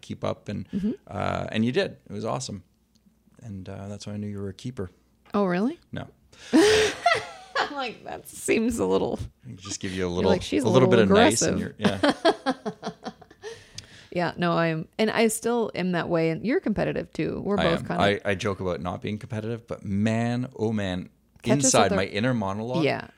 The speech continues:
Speaker 1: I'm having a full on dialogue about the competition with, it doesn't matter who it is. Something, I start to obsess over it, and,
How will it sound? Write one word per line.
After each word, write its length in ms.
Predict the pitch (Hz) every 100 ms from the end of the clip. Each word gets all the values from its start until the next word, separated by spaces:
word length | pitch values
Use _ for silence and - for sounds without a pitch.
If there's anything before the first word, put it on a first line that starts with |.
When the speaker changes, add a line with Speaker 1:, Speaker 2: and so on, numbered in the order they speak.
| _ _
Speaker 1:
I'm 100 | 113
having 200 | 139 175
a 60 | 123
full 240 | - 127
on 140 | 107 95
dialogue 480 | 95 123 87 90 - _ _ _ -
about 440 | 98 92 101 110 - _ -
the 100 | 104
competition 800 | - 101 90 - 104 92 87 - _
with, 220 | 113 104 - _ -
it 140 | 127
doesn't 200 | 139 135
matter 160 | 120 107
who 180 | 101 104
it 80 |
is. 320 | 98 87 - - _ _ _ _
Something, 540 | - - 123 113 104 - _ -
I 120 | 98
start 280 | - 107 95
to 80 | 98
obsess 420 | 92 - 95 -
over 260 | 92 98 98
it, 140 | - _
and, 540 | - 101 92 90 90